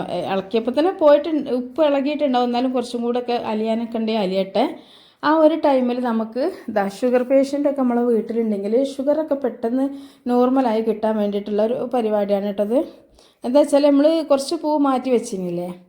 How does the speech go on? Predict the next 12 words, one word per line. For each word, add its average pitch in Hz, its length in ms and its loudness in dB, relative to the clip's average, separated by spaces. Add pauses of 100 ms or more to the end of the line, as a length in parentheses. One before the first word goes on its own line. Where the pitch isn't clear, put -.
(480)
അത് 233 260 0
ഒരു 285 180 2
ഗ്ലാസ്സിലേക്ക് 233 540 0
ഇട്ട് 226 120 -6
കൊടുക്കുക. 208 340 -2 (140)
ഒരു 330 200 0 (140)
കാ 302 160 2 (160)
ടേബിൾ 220 300 0
സ്പൂണോളം 214 680 -4
ഉലുവ 254 360 2 (120)
ഇട്ട് - 160 -4
കൊടുത്തിട്ട് 202 460 -2